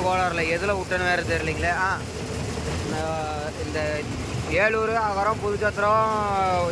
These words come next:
இதெல்லாம் பார்த்தீங்கன்னா இருக்கிறதுலே ஹையர் ஹெச்பின்னு சொல்லிட்டு பார்த்தீங்கன்னா நம்மளுது தான் மக்காசோளத்துக்கு போட்டிருக்கோம்.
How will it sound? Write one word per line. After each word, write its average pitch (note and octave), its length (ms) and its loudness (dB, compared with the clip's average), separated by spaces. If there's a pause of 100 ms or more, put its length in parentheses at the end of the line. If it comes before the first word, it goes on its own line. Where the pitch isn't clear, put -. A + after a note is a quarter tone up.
இதெல்லாம் G3 340 2
பார்த்தீங்கன்னா F3 400 0 (680)
இருக்கிறதுலே A#3 400 0 (160)
ஹையர் A3+ 220 0
ஹெச்பின்னு A3 380 -2
சொல்லிட்டு G#3 260 2
பார்த்தீங்கன்னா F#3+ 420 0
நம்மளுது G#3+ 340 0
தான் G#3 140 0
மக்காசோளத்துக்கு F#3+ 640 -2
போட்டிருக்கோம். E3+ 420 0